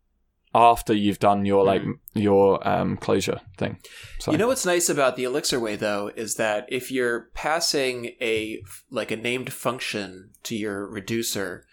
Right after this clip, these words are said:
Speaker 2: then you can have that named function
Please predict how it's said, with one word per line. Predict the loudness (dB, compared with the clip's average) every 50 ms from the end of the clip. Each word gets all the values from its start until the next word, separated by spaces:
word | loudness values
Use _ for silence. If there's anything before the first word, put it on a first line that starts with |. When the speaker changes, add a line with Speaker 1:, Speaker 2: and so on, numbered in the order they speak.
| _ -20 -20 _ _ _
Speaker 2:
then | -4 -2 -2 -2 -2 -4
you | -4 -4
can | -4 -4 -4
have | -2 -2 -2 0
that | 0 0 -2 -2 -4 -12 _ _ -18
named | -12 -6 -4 -4 -4 -4 -6
function | -10 -4 -4 -2 -2 -2 -4 -6 -6 -6 -6 -8 -12 -14 -16